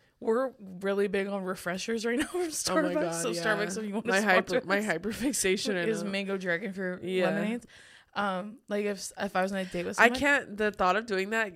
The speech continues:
Speaker 2: uh, makes my, like, cheeks prickle
Speaker 1: Yeah.
Speaker 2: on
Speaker 1: But
Speaker 2: the
Speaker 1: imagine
Speaker 2: inside.
Speaker 1: you're on a date with someone and they're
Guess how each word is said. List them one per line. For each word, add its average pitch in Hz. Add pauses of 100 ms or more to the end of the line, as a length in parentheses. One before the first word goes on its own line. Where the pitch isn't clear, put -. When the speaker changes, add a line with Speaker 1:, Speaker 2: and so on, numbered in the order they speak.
Speaker 2:
uh, 175
makes 180
my, 190
like, 165
cheeks -
prickle 220
Speaker 1:
Yeah. 220
Speaker 2:
on 196
Speaker 1:
But -
Speaker 2:
the 247
Speaker 1:
imagine 226
Speaker 2:
inside. 247
Speaker 1:
you're 240
on 247
a 233
date 190
with 196
someone 226
and 196
they're 202